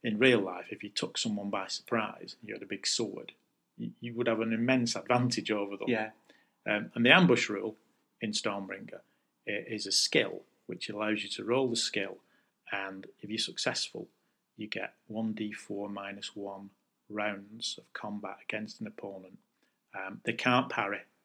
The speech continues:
Speaker 1: they can't attack. So argu-, you could get up to three rounds of combat, and they can't do anything about it. Going back to the sorcerer with the eighty points armour,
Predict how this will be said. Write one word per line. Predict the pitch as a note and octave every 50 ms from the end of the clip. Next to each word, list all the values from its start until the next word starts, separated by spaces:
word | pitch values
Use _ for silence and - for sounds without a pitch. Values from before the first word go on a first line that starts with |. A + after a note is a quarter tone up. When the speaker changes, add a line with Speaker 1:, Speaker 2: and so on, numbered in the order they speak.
| _ _ -
Speaker 1:
they | F2+
can't | - - A#2 G#2+ G#2+ -
attack. | - - - G#2+ G2+ G2+ - - - - _ _ _ _ _ _
So | - A#2+ A#2 A#2 - -
argu-, | C#3+ D3+ D#3 C#3+ B2 -
you | C#3+ B2+ B2
could | - F#3 - -
get | B2 A2
up | A2 -
to | - -
three | - - B2+ A#2+ A2+
rounds | A2 A2+ A2+ A2 G2 F#2 - - - - - - _ -
of | F2+ - -
combat, | - A2+ G#2+ G#2+ G#2 G#2 G2 G2 - _ _ _ _ _ _ -
and | G2+ G2+
they | G#2 G2+
can't | - - G2+ G2+ F2
do | G2+ G2
anything | G2 G2 - - G#2+
about | G2 A2+ A2+ A2 G2+ - - -
it. | - - _ _ _ _ _ _ _ _ _ _ _ _ _ -
Going | C#3+ C3+ C3+ B2+
back | A2 A#2+ B2 -
to | - -
the | A2 -
sorcerer | - - B2+ A#2+ A2+ - - - G2+ G2+
with | G2 G2 F#2+ -
the | G#2 G#2
eighty | G#2+ G#2+ - - -
points | - G2+ G2+ A2 - - B2
armour, | A2+ A2+ A2 G#2 G2+ G#2